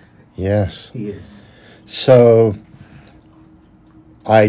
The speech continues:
Speaker 1: would take it no snow, but lots of rain, uh, rainy seasons. Is it have a dry season, rainy season? Ca-, how does that work?
Speaker 2: Yes, in Congo,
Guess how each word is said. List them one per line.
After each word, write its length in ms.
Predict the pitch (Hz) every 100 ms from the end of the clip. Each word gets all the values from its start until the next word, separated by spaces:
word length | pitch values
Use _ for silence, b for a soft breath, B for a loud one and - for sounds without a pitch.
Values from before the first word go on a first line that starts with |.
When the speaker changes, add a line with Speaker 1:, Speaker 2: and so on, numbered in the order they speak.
| 104
Speaker 1:
would 220 | 123 101
take 300 | - 143 123
it 260 | 113 - -
no 300 | 110 110 110
snow, 920 | 104 - 117 117 104 78 87 147 196 - _ _ b b b b b b _ -
but 300 | 110 104 98
lots 420 | 95 101 123 127
of 100 | 123
rain, 720 | 113 117 131 170 202 220 214 - - _ -
uh, 560 | 98 98 95 92 92 92
rainy 400 | 101 110 131 135
seasons. 1200 | - 147 160 165 185 190 190 185 - - - - 76 65 - - - -
Is 260 | 117 101
it 340 | 110 104 - - - - _ _ _ - - - -
have 220 | 117 110
a 60 |
dry 380 | 92 104 104 143
season, 520 | 156 160 151 160 139
rainy 360 | 117 123 147 151
season? 540 | 139 151 147 139 143
Ca-, 180 | 131 135
how 160 | 127 143
does 160 | 143
that 260 | 123 120 120
work? 380 | 104 95 85 - b b b b b
Speaker 2:
Yes, 640 | - 107 107 104 98 - -
in 240 | 123 131
Congo, 580 | 127 175 208 147 117 147